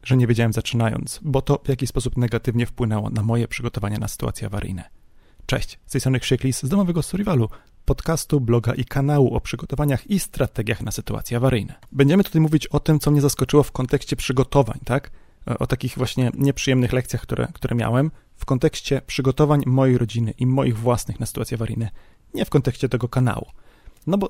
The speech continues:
z perspektywy kanału to tak sobie myślę, mm, że lepiej byłoby właśnie nie mówić kiedykolwiek w ogóle o moich błędach.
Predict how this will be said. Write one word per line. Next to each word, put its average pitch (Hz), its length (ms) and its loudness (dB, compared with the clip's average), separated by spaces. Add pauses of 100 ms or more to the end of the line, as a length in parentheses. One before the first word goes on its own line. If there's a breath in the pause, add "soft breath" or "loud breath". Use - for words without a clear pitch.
z - 140 -18
perspektywy 147 520 -2
kanału 165 640 2
to 113 100 -4
tak 113 180 -4
sobie - 180 -12
myślę, 135 360 -2 (540 soft breath)
mm, 127 180 0
że 180 180 0
lepiej 147 220 0
byłoby 139 240 -2
właśnie 123 320 -2 (180)
nie 233 220 -2
mówić 220 400 2
kiedykolwiek 196 640 2
w 180 80 0
ogóle 190 200 2
o 135 40 0
moich 123 260 0
błędach. 110 480 -6